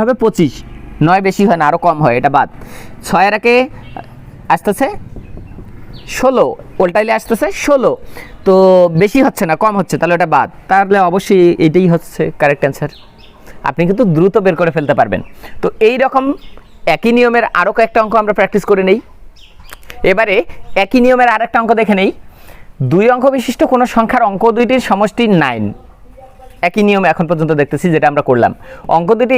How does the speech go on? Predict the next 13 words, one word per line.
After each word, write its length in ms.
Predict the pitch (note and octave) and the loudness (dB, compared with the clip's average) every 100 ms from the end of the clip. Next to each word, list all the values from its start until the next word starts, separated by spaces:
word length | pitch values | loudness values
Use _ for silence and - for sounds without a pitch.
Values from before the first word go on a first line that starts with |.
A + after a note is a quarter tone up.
| G#3 | 2
স্থান 160 | - A#3 | 0 0
বিনিময় 240 | A#3+ B3 B3 | 2 2 2
করলে 140 | B3+ E3+ | 2 2
যে 60 | E3+ G3+ | 2 0
সংখ্যা 220 | G3 B3 A#3 | 0 0 2
পাওয়া 160 | A#3 A3 | 2 2
যায়, 140 | B3+ D#4+ - - | 0 0 -4 -6
তা 60 | F#3 F#3 | -4 0
প্রদত্ত 280 | G3+ A3 C4+ B3 | 0 2 -2 0
সংখ্যার 260 | A#3+ B3 A#3+ | 0 0 0
চেয়ে 140 | C4 C4 G#3 | 0 2 2
নয় 200 | G3+ G3+ | 2 2
কম। 140 | E3 | 0